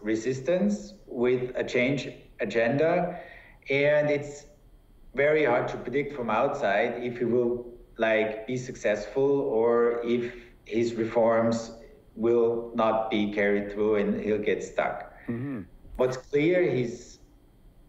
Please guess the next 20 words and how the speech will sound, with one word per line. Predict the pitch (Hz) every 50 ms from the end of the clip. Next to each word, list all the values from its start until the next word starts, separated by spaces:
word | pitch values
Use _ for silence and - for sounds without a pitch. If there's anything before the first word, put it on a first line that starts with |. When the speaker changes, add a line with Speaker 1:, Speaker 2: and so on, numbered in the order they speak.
| _ - - - - - - - - - -
Speaker 1:
definitely | 131 139 139 - 143 139 139 139 135 - 131 131 131 131 131 135 135 - 135
and, | 113 110 110 110 113 110 110 110 110 110 107 - -
and | - 110 107 104 104 107 104 104 -
unquestioned, | 117 117 123 123 123 120 120 107 - - - - - - - 117 123 120 127 123 - - 135 123 113 113 110 110 107 104
in | 123 107 104
an | 107 107
unquestioned | 107 107 110 - - 113 110 107 - - 107
way, | 104 101 104 110 104 101 - - -
pro-European. | 127 123 123 123 123 123 120 117 113 110 101 - - 117 117 123 135 139 147 151 147 -
So | - 123 110 107 107 - - -
also | - - - - - - 127 113 107 -
from | - 110 101
the | 98 95
French | - - - 214 214 - -
side, | - - 90 85 90 95 92 - -
there | 90 - 92 90 95 98
is | 92 - 101
a, | 98 95 92 90 - - - - - - - - - - - - -
uh, | 50 50 50 50 - - - - - - - - - -
very | - 107 110 113 117 113 113 110 107 104 101 104 - - -